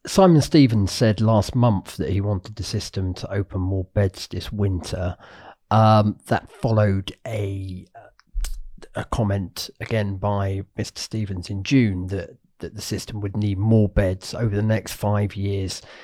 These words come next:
than, um, than it has at present. That's a huge change in tact from the last decade or so, where we've seen the N H S trying to cut its bed base. Every winter, though,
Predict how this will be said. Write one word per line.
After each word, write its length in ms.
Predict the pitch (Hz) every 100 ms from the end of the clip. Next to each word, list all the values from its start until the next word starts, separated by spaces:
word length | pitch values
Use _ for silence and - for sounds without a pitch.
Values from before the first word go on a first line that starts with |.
| - -
than, 520 | 104 101 95 98 98
um, 560 | 104 101 98 95 107 - 120 135 - _ -
than 280 | - 120 104
it 80 | 98
has 460 | - 101 82 - -
at 240 | - 110 -
present. 800 | - 135 104 67 - - - - -
That's 380 | 110 - - - -
a 60 | - - - -
huge 480 | - - 135 98 -
change 380 | 127 110 98 107
in 240 | 92 92
tact 500 | - - 104 - -
from 280 | - 95 92
the 100 | 98
last 600 | 104 98 92 - - -
decade 500 | 135 - 98 85 85
or 100 | -
so, 400 | - 76 90 101
where 160 | 98 95
we've 180 | 95 -
seen 400 | 113 98 92 95 - - _
the 120 | 117 98
N 100 | 95
H 200 | - 98
S 140 | -
trying 280 | - 95 90
to 100 | -
cut 280 | 196 156 -
its 140 | -
bed 240 | - 95
base. 400 | - - - - - - - - - - - _ _
Every 300 | 170 156 143
winter, 400 | 123 147 135 -
though, 540 | 92 82 92 117 120